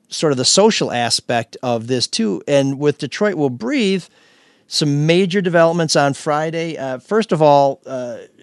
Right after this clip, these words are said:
I think a lot of us feel that our, our tax dollars are not spent well.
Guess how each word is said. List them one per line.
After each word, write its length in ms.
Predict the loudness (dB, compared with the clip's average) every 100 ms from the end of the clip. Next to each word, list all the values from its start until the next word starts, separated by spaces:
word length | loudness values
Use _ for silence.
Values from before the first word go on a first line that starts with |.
| -12
I 100 | -6
think 180 | -4 -2
a 40 |
lot 200 | 0 2
of 60 | 0
us 120 | -4
feel 260 | -4 -2
that 120 | 0 2
our, 220 | 0 -2
our 220 | -4 -4
tax 440 | -4 -4 -2 -2 -4
dollars 480 | -2 -2 -2 -4 -6
are 200 | -6 -6
not 260 | -6 -4
spent 380 | -6 -4 -4 -4
well. 340 | -2 -2 -4